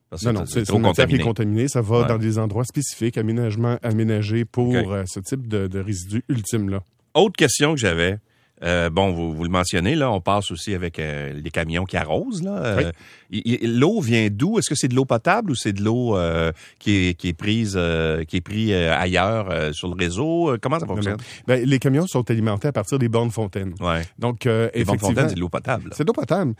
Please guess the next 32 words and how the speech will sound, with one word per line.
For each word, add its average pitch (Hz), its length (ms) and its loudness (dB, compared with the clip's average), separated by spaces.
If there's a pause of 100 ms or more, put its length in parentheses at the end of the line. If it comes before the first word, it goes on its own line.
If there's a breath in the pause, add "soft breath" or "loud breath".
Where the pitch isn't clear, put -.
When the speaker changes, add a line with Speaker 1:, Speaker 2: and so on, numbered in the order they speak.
(200 loud breath)
Speaker 2:
mais 143 100 4
ça 170 140 2
permet, 175 560 2
euh, 117 180 4
d'actionner 151 680 0
les 156 120 2
mécanismes 123 520 0
des 110 180 0
bornes 120 340 0
fontaines, 143 440 -2
c'est-à-dire 127 300 -2
de 131 80 2
rincer 135 320 0
la 151 100 -2
borne 123 180 -4
fontaine 139 280 -4
de 127 80 -2
temps 110 240 -2
en 98 120 -2
temps, 120 220 -8
veiller 113 180 0
à 127 40 0
son 123 140 -2
bon 120 160 -2
fonctionnement 120 460 -2
en 127 40 -2
même 104 180 -2
temps. 127 160 -4
Donc, 160 180 -6
ça 156 80 0
a - 20 2
une, 127 160 2